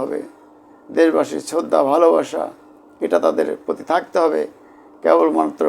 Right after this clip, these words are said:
কোটি কোটি টাকা কামাই করে আবার ফিরে যাবে, এটা যেন না হয়, তাদের যেন মামলা মোকদ্দমার শিকার হতে না হয় সরকার বদলে বলে, সেটা আমরা দেখতে চাই। অতএব এনসিপিকে আমরা একটা ভালো একটি দল, পরিবর্তনের দল, নতুন বন্দোবস্তের দল,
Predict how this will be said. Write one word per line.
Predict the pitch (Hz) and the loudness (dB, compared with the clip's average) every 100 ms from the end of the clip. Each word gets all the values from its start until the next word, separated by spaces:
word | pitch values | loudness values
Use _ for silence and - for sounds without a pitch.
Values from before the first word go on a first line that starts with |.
| 73 | -2
কোটি | 82 87 | -2 -2
কোটি | 85 80 85 | -2 0 0
টাকা | 80 82 | 0 -2
কামাই | 80 82 82 82 | -2 -2 -2 -2
করে | 80 - - - - - - - - - - 143 | -2 -2 -10 -20 -20 -20 -20 -20 -20 -20 -10 0
আবার | 151 - | 0 0
ফিরে | - 175 170 | 0 0 2
যাবে, | 170 160 - - - - - - | 0 0 -4 -6 -20 -20 -20 -8
এটা | - 202 | 2 2
যেন | - 160 147 | 2 0 0
না | 135 | -2
হয়, | 135 135 | -2 -2
তাদের | 76 73 151 | -2 -2 -2
যেন | 80 78 76 | -2 0 -2
মামলা | 76 80 78 | 0 0 0
মোকদ্দমার | 76 80 78 78 | -2 -2 -2 -4
শিকার | - 90 78 | -6 -4 -4
হতে | - 78 | -2 -4
না | 76 | -4
হয় | 73 73 71 | -6 -6 -8
সরকার | 78 78 76 | -6 -4 -2
বদলে | 78 76 76 | -4 -4 -6
বলে, | 50 - - - - - - - | -10 -10 -18 -20 -20 -20 -20 -8
সেটা | 196 196 | 0 2
আমরা | 180 170 151 | 2 2 0
দেখতে | 147 - - | -2 -6 -6
চাই। | - - - - - - - | -4 -6 -12 -20 -20 -14 -2
অতএব | 76 80 76 78 | 0 2 2 0
এনসিপিকে | 73 82 80 78 | -2 -6 -4 -4
আমরা | 76 - | -4 -4
একটা | - - 117 | -6 -6 0
ভালো | 160 170 | 4 4
একটি | - 80 76 | 2 -2 2
দল, | 80 80 | 2 2
পরিবর্তনের | 80 78 78 - - 82 78 82 | 0 0 -2 -2 -4 -4 2 4
দল, | 85 85 156 - - - - 156 | 4 2 -6 -16 -20 -20 -8 -2
নতুন | 160 180 185 170 | 4 4 4 2
বন্দোবস্তের | 185 190 98 - 92 85 - | 4 4 2 0 0 -2 2
দল, | 80 78 | 4 4